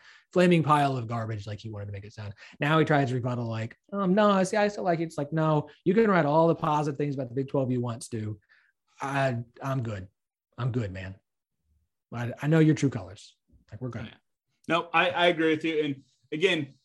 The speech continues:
Speaker 2: this, I think the way this podcast episode went just kind of proves that I need to have you on over here a little bit more often than we have. Uh, I'll be getting your information, recurring guest koozie, but now I just want you to talk about your network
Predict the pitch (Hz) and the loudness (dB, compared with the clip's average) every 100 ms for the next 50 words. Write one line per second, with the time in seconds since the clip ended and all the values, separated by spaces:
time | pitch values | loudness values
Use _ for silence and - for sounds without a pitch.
0 | _ 170 - 156 156 202 - 151 160 165 | _ -4 -2 0 0 0 0 0 4 4
1 | 156 139 156 147 139 143 139 135 - 147 | 2 0 2 2 2 0 0 -2 -4 -4
2 | 143 - 139 123 139 120 127 - 135 113 | -2 0 0 2 0 0 -6 -2 -2 -2
3 | 147 139 131 127 135 139 127 123 139 131 | -2 -2 -2 -4 0 0 0 0 0 0
4 | 139 131 131 131 139 127 123 139 131 127 | 0 0 -4 -4 -6 -4 0 0 0 -2
5 | 127 127 127 131 131 127 123 123 123 - | -2 0 -2 -2 -2 -2 0 0 -2 -4
6 | 123 117 113 _ _ - 135 131 127 131 | -4 -4 -8 _ _ -2 2 2 2 2
7 | 123 113 135 123 131 135 131 151 147 139 | 0 -4 -6 -4 -2 0 2 0 0 -2
8 | 139 135 139 135 135 139 127 120 _ _ | -2 -4 -2 -2 0 -2 -4 -4 _ _
9 | _ 120 - 160 143 127 135 - 143 131 | _ -8 0 2 4 2 -2 0 0 0
10 | 123 120 143 196 175 147 160 151 139 135 | -2 -2 2 4 4 0 -2 -2 -2 -2
11 | 139 135 139 127 117 117 170 156 143 139 | 0 0 0 -4 -2 0 2 2 0 0
12 | 139 135 | -2 -2